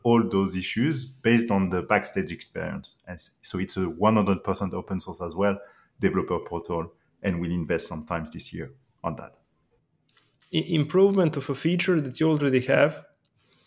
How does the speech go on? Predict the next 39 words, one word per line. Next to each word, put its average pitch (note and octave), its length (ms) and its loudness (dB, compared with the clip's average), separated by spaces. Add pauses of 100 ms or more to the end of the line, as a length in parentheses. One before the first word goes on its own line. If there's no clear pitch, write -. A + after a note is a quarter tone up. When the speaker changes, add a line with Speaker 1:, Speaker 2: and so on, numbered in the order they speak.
(500)
Speaker 2:
and C3 180 2
you're C3+ 260 8
polishing D3 540 4
that C3 240 8
for, B2 280 4
uh, B2 320 4
for C#3 300 -2
two D3 200 0
or C#3 100 6
three C#3 280 2
years C3+ 360 6
before C3 380 4
it B2+ 180 2
really B2+ 240 6
shines, B2+ 640 2
and A#2 160 0
it, A#2 120 -4 (100)
it, C#3 480 -8
it's - 180 -10
re-, C3+ 180 2
it's C3+ 140 -8
really C3+ 200 -2
Speaker 1:
Yeah. G3 100 6
Speaker 2:
perfect. D3+ 260 0
I C#3 120 4
would B2+ 160 2
say B2+ 280 0
that A#2+ 200 -2
in A#2+ 180 0
the A#2+ 220 0 (520)
product C3+ 420 6
building B2+ 360 4
world, B2+ 340 6
um, A#2+ 420 4 (240)
that's B2+ 320 0
probably B2 360 4
the A#2+ 100 4
most, B2 520 2
um, A#2+ 420 2